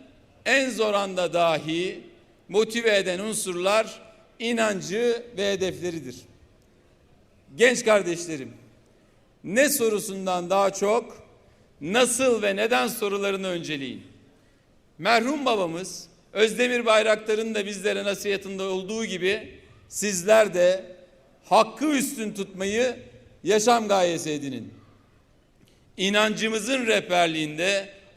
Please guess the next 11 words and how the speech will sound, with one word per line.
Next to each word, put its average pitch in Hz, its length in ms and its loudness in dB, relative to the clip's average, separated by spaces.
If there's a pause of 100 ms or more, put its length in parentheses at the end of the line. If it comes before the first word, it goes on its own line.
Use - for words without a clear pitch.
(140)
asla 208 680 6
pes 180 180 0
etmeyin. 151 560 -4 (680)
Güzel 208 460 6
ahlak 180 520 2 (340)
ve 196 180 4
etikten 190 760 -2 (240)
ayrılmayın. 170 720 2 (1040)
İnanarak 220 680 2
başladığınız 180 640 -2
işlerde 165 720 0